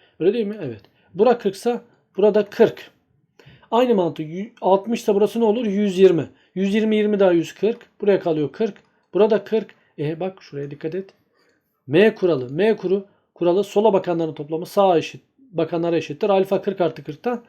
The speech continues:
seksen bulunur. Cevabı bulduk. Bir de bir alternatif sunalım. Rengini değiştirelim. Bak bunda bu birbirine paraleldi. Kırılma noktalarından paralel çiz demiştik. Kırılma noktası burası. A B'ye paralel çizdim. Buradan da hem A B'ye hem F G'ye bir paralel daha çizdim.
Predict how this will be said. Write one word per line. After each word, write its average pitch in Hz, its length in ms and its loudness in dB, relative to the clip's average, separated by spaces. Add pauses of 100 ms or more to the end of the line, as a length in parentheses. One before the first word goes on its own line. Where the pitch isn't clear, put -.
(120)
seksen 156 500 0
bulunur. 110 360 -18 (220)
Cevabı 202 400 6
bulduk. 190 360 -6
Bir 262 100 0
de 233 100 0
bir 214 80 6
alternatif 170 520 2
sunalım. 113 340 -14 (1600)
Rengini 160 320 -6
değiştirelim. 131 520 -12 (320)
Bak 214 200 2
bunda 285 220 4
bu 247 120 0
birbirine 233 320 2
paraleldi. 170 640 2 (240)
Kırılma 240 340 6
noktalarından 214 600 4
paralel 190 360 4
çiz 131 200 -12
demiştik. 127 340 -12
Kırılma 208 300 2
noktası 165 340 -6
burası. 135 320 -6 (960)
A 202 300 6
B'ye 190 200 6
paralel 151 360 0
çizdim. 117 340 -16 (560)
Buradan 208 320 2
da 196 80 4
hem 180 180 -4
A 160 220 -4
B'ye 175 320 -2
hem 170 140 -10
F 147 180 -10
G'ye 170 280 -4
bir 175 80 -6
paralel 131 420 -6
daha 110 160 -18
çizdim. 113 280 -20